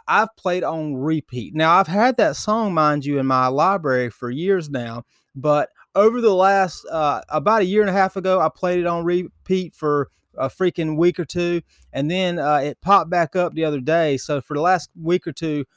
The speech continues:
I've had that thing on repeat again. Um, but pleasant surprise,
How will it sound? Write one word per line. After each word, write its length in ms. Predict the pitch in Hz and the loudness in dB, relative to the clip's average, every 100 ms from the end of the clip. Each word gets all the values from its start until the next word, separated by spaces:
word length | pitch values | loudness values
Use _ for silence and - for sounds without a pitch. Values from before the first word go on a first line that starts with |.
| _ | _
I've 160 | 139 143 | -4 -2
had 220 | 160 156 | -2 -2
that 180 | 156 143 | -2 -4
thing 140 | 147 147 | -4 -4
on 140 | 139 | -2
repeat 360 | 147 139 160 135 | -4 -6 -6 -6
again. 540 | 113 156 185 147 131 - _ _ - | -6 -6 -4 -4 -6 -10 _ _ -6
Um, 400 | 135 135 131 131 _ _ | -4 -2 -4 -8 _ _
but 280 | 143 156 151 _ _ _ _ _ _ _ _ _ _ | 2 2 2 _ _ _ _ _ _ _ _ _ _
pleasant 360 | - 240 226 220 | 4 4 4 -2
surprise, 600 | 220 214 226 226 220 | 0 4 4 6 4